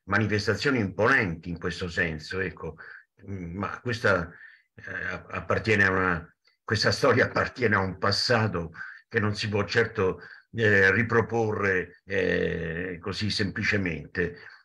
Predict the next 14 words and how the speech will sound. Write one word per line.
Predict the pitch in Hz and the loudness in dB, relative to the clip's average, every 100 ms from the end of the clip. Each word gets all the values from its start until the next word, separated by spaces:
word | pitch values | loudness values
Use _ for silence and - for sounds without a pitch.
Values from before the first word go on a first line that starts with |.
| _ | _
Eh, | - 120 107 101 98 113 - - 147 147 | 0 2 4 2 0 -4 -10 -20 -20 -12
io, | 185 180 127 | 0 2 4
mm, | 110 110 104 90 _ _ _ _ | 2 0 -4 -6 _ _ _ _
eh, | - - - 131 | -18 -16 -16 -4
dopo, | 139 180 | 0 0
dopo | 156 196 180 | 0 2 2
quel | 151 135 | 2 2
periodo | 151 151 196 165 131 107 | 2 2 4 4 2 0
ci | 113 | -2
sono | 113 | -2
stati | 113 123 117 | 0 0 2
anche | 127 - 123 | 0 2 0
altri | 117 110 | 0 -4
momenti | 110 131 160 110 101 95 87 | -2 0 0 -2 -4 -8 -8